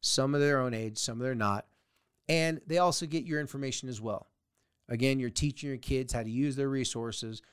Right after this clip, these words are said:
to not solely depend upon you, but you still have influence over them because you're the one that gave them the idea in the first place.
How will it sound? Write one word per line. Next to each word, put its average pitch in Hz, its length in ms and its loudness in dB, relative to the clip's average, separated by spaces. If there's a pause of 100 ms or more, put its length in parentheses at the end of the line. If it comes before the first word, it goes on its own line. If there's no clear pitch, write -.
(100)
to - 80 -6
not 123 240 0
solely 135 280 0
depend 131 260 -6
upon 127 300 -6
you, 120 260 -4 (220)
but 120 100 -2
you 127 120 0
still 135 240 0
have 123 180 -2
influence 117 480 -10
over 107 180 -6
them 110 160 -6
because 117 300 -6
you're 156 160 -2
the 160 60 -4
one 156 140 -2
that 147 120 -10
gave 131 180 -2
them 127 160 -6
the 123 160 -8
idea 101 460 -6
in 107 100 -12
the 98 60 -12
first - 280 -12
place. - 360 -12